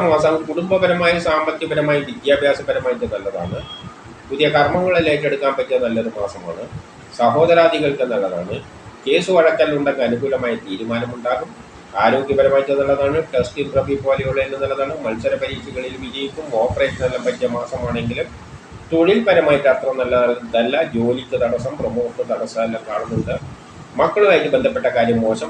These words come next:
മനസ്സമാധാനക്കുറവ്, ടെൻഷൻ എല്ലാം കാണുന്നുണ്ട്. ഇനി ധനുമാസത്തിൽ ജനിച്ച അത്തം നക്ഷത്രക്കാരുടെ കാര്യം നോക്കാം.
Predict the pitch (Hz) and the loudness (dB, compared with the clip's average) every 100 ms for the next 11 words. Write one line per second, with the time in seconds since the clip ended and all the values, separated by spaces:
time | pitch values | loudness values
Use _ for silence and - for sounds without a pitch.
0 | 135 113 123 135 127 120 110 110 107 101 | -6 -6 -6 -4 -2 -2 -2 -4 -4 -4
1 | 98 95 - 110 104 95 90 - - - | -4 -6 -8 -8 -8 -8 -14 -20 -20 -12
2 | 92 76 73 76 - - - - - - | -8 -8 -10 -16 -12 -14 -14 -20 -20 -20
3 | - - - - - - - - - 165 | -20 -18 -18 -16 -18 -20 -20 -10 -2 0
4 | 175 143 143 185 185 185 185 170 160 147 | 4 4 4 4 4 4 2 2 4 4
5 | - 151 147 - 147 143 123 - 131 127 | 4 2 2 0 0 2 0 -2 -4 -2
6 | 120 120 117 113 104 101 98 87 - - | 0 2 0 0 0 0 -4 -4 -2 -2